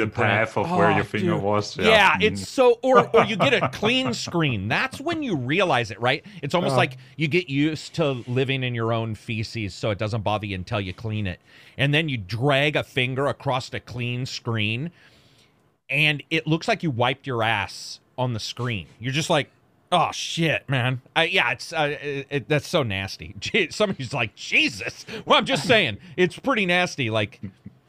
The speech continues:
Speaker 1: it's grease. It's human grease. Um, yeah, I don't know, man. I'm pretty excited for all this. Is there anything you guys wanna add about Bethesda or, um, or how about this? Ignoring Bethesda,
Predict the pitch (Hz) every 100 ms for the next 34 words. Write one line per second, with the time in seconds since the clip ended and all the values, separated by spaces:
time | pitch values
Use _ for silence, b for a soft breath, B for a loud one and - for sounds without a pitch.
0 | _ 135 - 165 147 - - - 147 123
1 | 95 87 - b b b - 196 180 147
2 | - _ _ _ _ _ _ _ _ _
3 | _ _ _ - 226 208 208 226 185 127
4 | 139 - 165 226 220 143 - 127 160 120
5 | 98 85 80 - 82 123 151 165 165 156
6 | 139 139 135 123 110 113 113 110 110 -
7 | 113 110 - 120 120 - 113 110 107 110
8 | b b b b b b _ _ _ _
9 | _ _ - 107 98 95 95 - _ _
10 | - 156 156 - 202 226 202 185 - 156
11 | 139 170 135 131 165 147 101